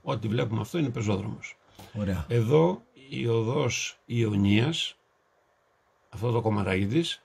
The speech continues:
Speaker 2: Ναι.
Speaker 1: δηλαδή ανάμεσα στην Φωκόν, αυτή είναι η Φωκόν, και τη Λικούργου, πεζοδρομείται.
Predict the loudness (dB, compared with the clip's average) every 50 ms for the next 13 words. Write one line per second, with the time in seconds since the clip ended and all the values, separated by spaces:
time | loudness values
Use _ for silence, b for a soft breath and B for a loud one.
0 | _ -8 -4 -4 -4 -4 -4 -4 -4 -2 0 2 2 2 4 2 2 2 2 2
1 | 2 0 0 -2 -4 -4 -6 -8 -8 -6 -4 -4 -4 -4 -4 -6 -8 -8 -6 -2
2 | -2 -2 0 -2 -4 -8 -8 -6 -4 -4 -4 -4 -6 -8 -6 -6 -6 -6 -6 -8
3 | -14 _ _ _ b b b b b b b b b b b b b b _ -8
4 | -4 -4 -4 -2 0 0 2 2 0 0 0 2 2 4 4 4 2 0 -2 -6
5 | _ _ _ _ -6 -2 0 0 0 2 2 2 2 2 0 -2 -8 -14